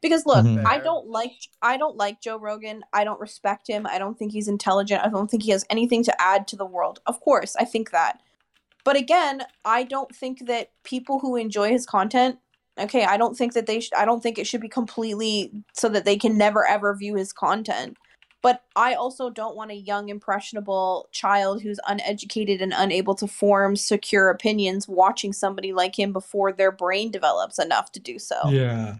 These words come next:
Speaker 2: yeah.
Speaker 1: <laughs> You know what I
Speaker 2: Yeah.
Speaker 1: mean?
Speaker 2: Yeah, I agree.
Speaker 3: Yeah.
Speaker 1: That's
Speaker 2: It's
Speaker 1: what it
Speaker 2: just
Speaker 1: comes
Speaker 2: like
Speaker 1: down to.
Speaker 3: Yeah.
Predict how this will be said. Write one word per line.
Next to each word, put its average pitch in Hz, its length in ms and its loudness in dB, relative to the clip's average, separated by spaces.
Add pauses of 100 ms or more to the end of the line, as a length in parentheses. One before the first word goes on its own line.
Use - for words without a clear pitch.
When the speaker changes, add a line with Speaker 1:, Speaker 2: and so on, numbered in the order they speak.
(140)
Speaker 2:
yeah. 123 300 0
Speaker 1:
<laughs> - 20 6
You 403 160 6
know 294 120 4
what 285 100 2
I 269 60 2
Speaker 2:
Yeah. 254 40 -2
Speaker 1:
mean? 240 400 -6 (360)
Speaker 2:
Yeah, 131 240 -2 (180)
I 123 100 -4
agree. 117 240 0
Speaker 3:
Yeah. 113 160 -4
Speaker 1:
That's 277 260 2
Speaker 2:
It's 160 60 2
Speaker 1:
what 311 80 6
it 277 40 6
Speaker 2:
just 202 120 2
Speaker 1:
comes 285 260 0
Speaker 2:
like - 80 -
Speaker 1:
down 320 280 0
to. 220 440 -10 (640)
Speaker 3:
Yeah. 101 280 -16